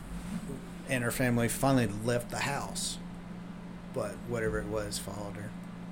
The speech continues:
And to this day, they say that, uh, she's,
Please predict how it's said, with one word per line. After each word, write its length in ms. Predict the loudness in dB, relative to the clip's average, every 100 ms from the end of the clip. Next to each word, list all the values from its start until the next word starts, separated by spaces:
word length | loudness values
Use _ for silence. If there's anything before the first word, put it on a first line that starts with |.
| -10 -10 -10 -10 -10 -10 -10 -10 -6
And 320 | -4 -4 -4 -4
to 100 | 0
this 200 | 2 2
day, 260 | 2 2
they 180 | 0 -2
say 500 | -2 0 0 0 -2 -4
that, 260 | -6 -6 -6
uh, 180 | -6 -6 -8 -10 -12 -12 -12 -14 -12 -12 -12 -12 -8
she's, 360 | 0 2 2 -2